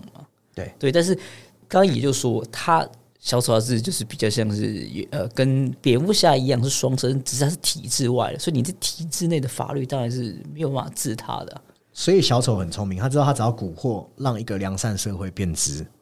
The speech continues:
Speaker 2: 诶，哈维就变成了
Speaker 1: 对啊。
Speaker 2: 双面人。
Speaker 1: 他不只要对哈维做这种事，他还对就是人民也做这种，他制造了很多那种像是那种囚徒困境的东西。
Speaker 2: 哎，对。
Speaker 1: 他在，他在引诱大家干这件事情。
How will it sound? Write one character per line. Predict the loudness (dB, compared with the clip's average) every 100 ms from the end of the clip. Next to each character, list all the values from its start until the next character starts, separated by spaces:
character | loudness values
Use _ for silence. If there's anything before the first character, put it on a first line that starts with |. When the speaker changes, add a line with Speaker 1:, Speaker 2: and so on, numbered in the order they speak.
| _
Speaker 2:
诶， | 0 0
哈 | 0 2 2
维 | 2
就 | -2
变 | -6 -4 -4
成 | -6 -8
了 | -12 -12
Speaker 1:
对 | -8 -8
啊。 | -8
Speaker 2:
双 | -10
面 | -10 -12
人。 | -18 -20
Speaker 1:
他 | -6 -4 -6 -12 -16 -8
不 |
只 | -2 2
要 | 2
对 | 4 2 0 -4 -14 -20 _
哈 | 0 4
维 | 4 2
做 | -4
这 | -4 -6
种 | -6
事， | -4
他 | 0
还 | 2
对 | 2 0 -2
就 | -6
是 | -4 2
人 | 4
民 | 6 4
也 | 2
做 | -2 -4 -4
这 | -6
种， | -4
他 | -2
制 | 0 2
造 | 2
了 | 0
很 | -4
多 | -4
那 | -2
种 | -4 -6
像 | -6 -4
是 | -2
那 | -2
种 | -6 -8
囚 | -6 -6 -6
徒 | -6 -6
困 | -2 -2 -2
境 | 2
的 | 4
东 | 6
西。 | 4
Speaker 2:
哎， |
对。 | 4 4 4 -2 -6 -14 -2
Speaker 1:
他 | 2
在， | 6 6
他 | 6
在 | 6 4 4
引 | 0 2
诱 | 4 6
大 | 6 4
家 | 4 2
干 | 2 2
这 | 2
件 | 0 0
事 | -2 -6
情。 | -8 -10